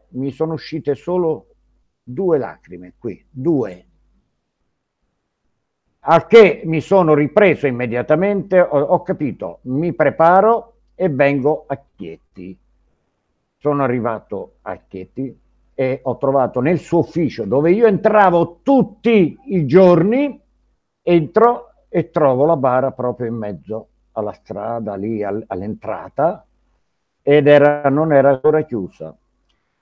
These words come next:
Ovviamente dopo la telefonata ho realizzato,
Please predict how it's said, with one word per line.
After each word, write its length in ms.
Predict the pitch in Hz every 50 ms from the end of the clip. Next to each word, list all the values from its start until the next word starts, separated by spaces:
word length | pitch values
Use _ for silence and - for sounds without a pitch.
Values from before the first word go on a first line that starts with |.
| _ _ _ _ _ _ _ _ _ _ _ _ _ -
Ovviamente 720 | 156 151 147 160 196 196 175 170 160 135 - 147 131 117
dopo 240 | 120 185 202 165 170
la 120 | 170 151 139
telefonata 840 | - 151 143 139 - 165 147 139 131 131 120 - 147 143 151 - -
ho 140 | - 175 160
realizzato, 1040 | 147 147 147 147 151 156 127 92 131 127 117 113 110 - - 131 131 147 - _